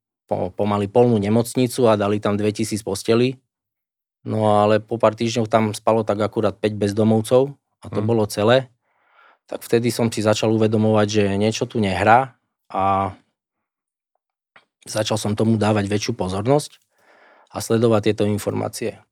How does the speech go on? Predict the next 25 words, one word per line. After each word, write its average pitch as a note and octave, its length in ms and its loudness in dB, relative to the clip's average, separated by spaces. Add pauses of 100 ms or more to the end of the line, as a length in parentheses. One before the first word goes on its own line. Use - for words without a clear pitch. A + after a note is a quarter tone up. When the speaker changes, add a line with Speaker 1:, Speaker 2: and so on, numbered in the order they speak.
(560)
Speaker 1:
No B2+ 160 -2
a A#2+ 160 4
uvedomil D#3+ 400 6
som C3+ 160 -4
si, A#2+ 240 -6
že A2 480 2 (240)
je C3+ 160 -6
to C3 160 -2
cirkus B2 400 -2
Humberto. A#2+ 560 2 (880)
No C3+ 160 -4
a - 40 0
ja B2+ 120 4
z C3 80 -2
mojej B2+ 240 2
povahy A#2 560 2 (640)
som - 240 -10
si - 80 -8
povedal, A2 480 2
že G2+ 160 0
ja G2+ 160 2
tento F#2+ 480 -4
cirkus - 400 -12
hrať - 160 -14
nebudem. D#2 400 -16